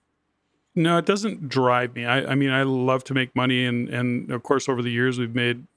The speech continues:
a lot of money, and, and I've always kind of,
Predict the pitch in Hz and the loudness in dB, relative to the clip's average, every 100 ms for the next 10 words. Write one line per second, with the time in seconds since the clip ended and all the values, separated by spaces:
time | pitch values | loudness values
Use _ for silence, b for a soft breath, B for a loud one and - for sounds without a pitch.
0 | _ 127 113 117 120 120 117 123 127 110 | _ -2 2 2 2 2 0 0 0 -2
1 | 110 117 - _ 135 120 117 117 110 B | -6 -8 -14 _ -2 0 2 0 -4 B
2 | B B B B B _ 156 170 208 226 | B B B B B _ 2 4 4 2
3 | - 208 175 147 | 2 2 0 -4